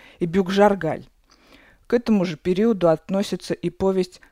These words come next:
«Последний день приговоренного к смерти». Наконец, в тысяча восемьсот тридцать первом году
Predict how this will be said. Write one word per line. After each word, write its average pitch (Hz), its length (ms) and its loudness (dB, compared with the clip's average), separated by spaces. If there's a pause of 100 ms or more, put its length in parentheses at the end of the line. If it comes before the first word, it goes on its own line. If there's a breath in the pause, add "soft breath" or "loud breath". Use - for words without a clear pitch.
«Последний 160 580 -2
день 170 200 -4
приговоренного 165 760 -2
к - 80 -16
смерти». - 500 -12 (400 loud breath)
Наконец, 254 520 2 (580)
в - 120 -20
тысяча 226 400 -2
восемьсот 190 560 -2
тридцать 175 440 -6
первом 147 400 -4
году 160 440 0